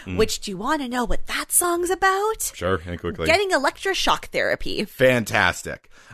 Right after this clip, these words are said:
Speaker 1: Uh, Betty confronts, uh, Alice with Polly's ashes and says, "How about we go, like, see a Broadway show in the city?" Uh, what's
Speaker 2: And
Speaker 1: going
Speaker 2: Alice
Speaker 1: on?
Speaker 2: seems to be doing a little bit better.
Speaker 1: Mm-hmm.
Speaker 2: This does seem to, like, get through to her a little bit, that she's like,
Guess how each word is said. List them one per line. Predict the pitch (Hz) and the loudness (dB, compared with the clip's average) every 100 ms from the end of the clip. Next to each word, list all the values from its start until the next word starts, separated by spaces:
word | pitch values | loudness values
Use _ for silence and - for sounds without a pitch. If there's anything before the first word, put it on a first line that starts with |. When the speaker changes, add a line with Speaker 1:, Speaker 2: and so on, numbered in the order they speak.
| - | 0
Speaker 1:
Uh, | 113 110 | 2 2
Betty | 98 151 165 | 2 2 2
confronts, | 180 147 - 139 135 - - - | 0 -6 0 0 0 -4 -12 -12
uh, | - 98 92 92 - _ 110 | -4 -2 -2 -4 -10 _ -2
Alice | 110 107 - | 0 0 -2
with | 101 | -8
Polly's | - 110 104 98 - | -6 0 0 0 -2
ashes | 92 98 - 104 95 | 2 2 2 0 0
and | 90 | -2
says, | - 101 92 - _ _ _ _ _ 208 | -2 0 -2 -10 _ _ _ _ _ -6
"How | |
about | 226 | -4
we | 220 | 0
go, | 202 196 | 2 4
like, | 180 - _ _ _ - | 2 0 _ _ _ -12
see | - 190 | -2 0
a | |
Broadway | 160 180 143 113 | 4 6 6 4
show | 107 110 104 | 4 4 4
in | 104 | 4
the | 117 | -2
city?" | - 117 92 82 82 _ 101 | 0 2 2 -2 -10 _ -12
Uh, | |
what's | 104 104 - | -12 -12 -14
Speaker 2:
And | 123 | -10
Speaker 1:
going | 294 - | -6 -2
Speaker 2:
Alice | 277 - 403 | 0 2 2
Speaker 1:
on? | 101 95 | 0 -2
Speaker 2:
seems | - - 277 294 320 320 - | -2 0 -2 -4 -4 -6 -6
to | 330 | -6
be | 247 262 254 | -6 -6 -6
doing | 214 - 233 247 240 214 | -6 -6 -2 0 0 -2
a | |
little | 180 190 226 247 247 | -6 -6 -6 -4 -4
bit | 247 226 _ _ | -4 -8 _ _
better. | 156 - - 73 82 165 - - | -4 -2 -4 -4 -4 -6 -12 -4
Speaker 1:
Mm-hmm. | 107 85 | -2 0
Speaker 2:
This | 240 | 0
does | 285 285 | 0 0
seem | 330 311 | 0 -2
to, | 320 | 0
like, | 254 226 - | 0 -2 -6
get | 233 - | -8 -6
through | 233 | -6
to | 208 | -6
her | - 190 | -2 -2
a | |
little | 175 190 | 2 0
bit, | 143 | 0
that | 143 | -6
she's | - | -8
like, | - | -10